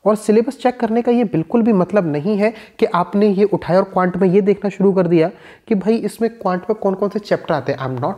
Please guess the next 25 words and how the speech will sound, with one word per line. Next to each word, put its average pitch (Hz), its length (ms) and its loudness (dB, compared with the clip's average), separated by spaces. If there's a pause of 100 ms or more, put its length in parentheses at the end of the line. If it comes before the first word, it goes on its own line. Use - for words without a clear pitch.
(100)
talking 190 220 0
about 180 220 0
the 180 160 -2
chapters। 180 340 0 (420)
मैं 143 60 0
फिर - 260 -2
से 233 140 -2
क्लियर 226 200 2
कर 208 160 0
दूं 214 180 2
कि - 340 -8
यहाँ 180 240 0
पे 220 140 -2
सिलेबस 196 520 0
देखने 160 320 -2
का 139 120 -4
मतलब 160 360 -4
है 196 220 -2
कि - 360 -4
अगर 196 320 2
आपने 196 260 0
क्वांट 175 460 -2
में 175 140 0
ये 156 160 0
देखा 175 600 0